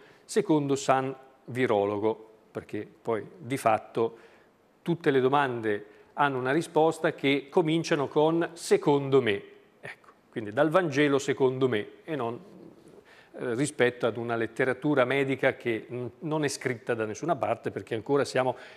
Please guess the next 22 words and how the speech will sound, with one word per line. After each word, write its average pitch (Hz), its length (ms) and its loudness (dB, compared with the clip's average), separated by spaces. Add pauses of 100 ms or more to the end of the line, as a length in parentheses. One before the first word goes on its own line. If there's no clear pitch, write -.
in 135 100 -6
una 131 140 -4
fase 160 280 4
di 131 100 -4
sperami-, 151 520 0
sperimentazione 147 920 0
che 117 240 0 (420)
non 160 160 4
ci 160 120 0
consente 127 640 0
di, 123 300 -6
eh, 113 200 -6
dire 127 280 0
secondo 123 880 -2 (520)
invece, 101 560 -6 (380)
eh, 107 360 -4
studi 151 640 0
e 127 120 -2
quant'altro. 107 640 -8
Tutto 220 240 -6
"secondo 113 500 -2
me". 87 180 -6